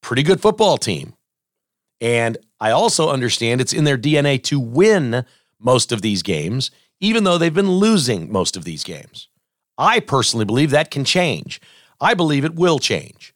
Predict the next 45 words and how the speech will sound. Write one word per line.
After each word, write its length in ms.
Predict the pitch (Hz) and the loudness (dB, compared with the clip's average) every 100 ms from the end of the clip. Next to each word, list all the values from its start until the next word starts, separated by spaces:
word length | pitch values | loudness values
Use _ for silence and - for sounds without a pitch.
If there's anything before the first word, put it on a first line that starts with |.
| _ _ - | _ _ 0
I 120 | 220 | 2
watched 300 | 180 160 - | 2 0 -2
the 60 | |
Dolphins 480 | 123 156 160 120 113 | 0 2 2 -2 -4
soil 380 | - 151 156 147 | -2 2 2 2
the 100 | 131 | 0
bed 220 | 156 165 | 2 2
last 360 | 104 78 - - | 0 -6 -8 -10
night 260 | 78 113 - _ _ _ _ | -12 -12 -14 _ _ _ _
against 340 | 120 120 120 - | -4 -2 -2 -6
the 80 | 131 | -4
Tennessee 460 | 131 110 - 117 | -2 -2 -2 -4
Titans 720 | - 123 92 - - - - _ _ _ | -2 -2 -2 -6 -20 -16 -16 _ _ _
and 140 | - 135 | -4 0
a 40 | |
rookie 300 | 123 123 143 | 0 -2 -4
quarterback. 600 | - 156 107 - 50 - _ _ _ _ _ _ _ _ _ _ _ _ _ _ _ _ _ - | 0 0 0 -4 -10 -14 _ _ _ _ _ _ _ _ _ _ _ _ _ _ _ _ _ -8
The 60 | |
Dolphins, 560 | 104 170 226 120 123 - | 0 2 2 0 -2 -2
when 160 | 117 110 | -2 0
Tyreek 380 | 143 160 156 | 0 2 0
Hill 180 | - 139 | 2 0
is 100 | 110 | 0
not 300 | 120 135 117 | 0 -2 -2
going 280 | 110 123 110 | 0 0 2
off, 300 | 117 95 95 | 0 0 -2
and 80 | 98 | -4
last 280 | 107 110 120 | -2 -2 -2
night 140 | 117 | -2
he 60 | 107 | 0
hurt 140 | 117 | -2
his 100 | 107 | -2
ankle 300 | 110 107 123 | -2 -4 -4
and 100 | 101 | -4
missed 180 | 107 - | -4 -4
a 40 | |
bunch 200 | 107 104 | -4 -4
of 60 | 98 | -4
snaps 440 | - 95 101 - - - - | -4 -2 -2 -6 -10 -20 -16
and 120 | 95 101 | -6 -4
was 140 | 92 | -2
limited 340 | 123 147 127 | 0 2 2
in 140 | 120 120 | 0 -2
his 120 | 98 | -2
return. 520 | 104 - 98 67 57 | -4 -2 -4 -4 -12